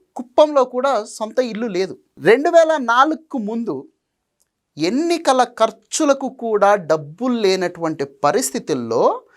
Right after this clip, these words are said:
ఆనాడు ముఖ్యమంత్రి హోదాలో ఉన్నటువంటి నారా చంద్రబాబు నాయుడు గారి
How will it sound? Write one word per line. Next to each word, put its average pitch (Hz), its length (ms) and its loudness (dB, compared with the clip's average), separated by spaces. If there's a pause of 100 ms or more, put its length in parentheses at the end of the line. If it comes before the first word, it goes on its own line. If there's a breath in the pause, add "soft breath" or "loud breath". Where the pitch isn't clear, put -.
(240 soft breath)
ఆనాడు 233 540 4 (100)
ముఖ్యమంత్రి 294 600 -6
హోదాలో 214 400 4 (140)
ఉన్నటువంటి 175 540 -8 (120)
నారా 202 300 4 (140)
చంద్రబాబు 180 460 -2
నాయుడు 147 340 -2
గారి 131 200 0